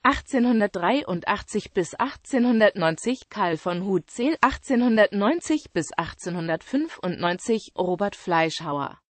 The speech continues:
Achtzehnhundertsechsundneunzig bis neunzehnhunderteins Karl Albert Christoph Schütz.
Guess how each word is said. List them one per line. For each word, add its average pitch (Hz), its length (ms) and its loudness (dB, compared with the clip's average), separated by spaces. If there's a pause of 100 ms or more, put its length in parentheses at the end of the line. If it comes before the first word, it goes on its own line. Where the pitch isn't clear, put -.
(120)
Achtzehnhundertsechsundneunzig 208 1700 0
bis 185 200 -4
neunzehnhunderteins 170 1040 -4
Karl 185 260 -2
Albert 165 420 -2
Christoph 190 520 -6
Schütz. - 540 -2